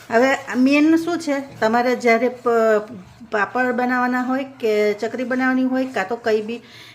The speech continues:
એની બનાવવાની હોય સેવ કે, તો તમારે મેઇન શું છે, પાણી છે. તો પાણીને જેટલું તમે ઉકાળશો ને, એટલું જ એનો લોટમાં ફ્લેવર વધારે આવશે, પ્લસ એ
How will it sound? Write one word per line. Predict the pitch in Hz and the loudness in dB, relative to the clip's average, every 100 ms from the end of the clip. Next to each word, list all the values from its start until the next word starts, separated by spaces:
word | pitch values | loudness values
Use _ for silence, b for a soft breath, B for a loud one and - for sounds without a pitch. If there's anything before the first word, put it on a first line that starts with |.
| - | -4
એની | 220 226 233 220 | -2 0 -2 0
બનાવવાની | 220 277 381 311 | 0 2 2 0
હોય | 202 185 | 0 -4
સેવ | - 208 180 | -2 -2 -2
કે, | 180 196 175 - B B | -8 -8 -10 -10 B B
તો | - | -4
તમારે | 233 247 247 247 247 | 0 2 4 4 2
મેઇન | 240 247 254 | 2 2 0
શું | 262 302 | 0 -4
છે, | - 269 - B B | -4 -6 -8 B B
પાણી | 254 233 240 254 | 2 2 4 0
છે. | - 180 139 - - _ - | -2 -10 -18 -20 -20 _ -6
તો | 226 | -6
પાણીને | - 254 254 285 294 | -2 -2 -2 -2 -2
જેટલું | 269 233 233 254 330 | -2 -2 -2 -2 0
તમે | 320 285 - | 0 -2 -2
ઉકાળશો | 269 262 330 339 269 226 | -4 2 2 2 -2 -2
ને, | 226 277 - B B B | -2 -6 -8 B B B
એટલું | 262 262 262 285 330 | -2 -2 -4 0 0
જ | 339 - - | -2 -8 -4
એનો | 254 262 277 | 2 4 4
લોટમાં | 247 254 254 254 254 320 339 - | 4 2 2 -2 0 -2 -4 0
ફ્લેવર | 240 233 247 | 2 4 2
વધારે | 233 220 208 208 | 0 0 0 0
આવશે, | 196 185 285 294 | -2 -4 -6 -8
પ્લસ | - - 240 254 254 285 269 311 320 | -8 -2 0 0 -2 -2 0 -2 -2
એ | 226 | 0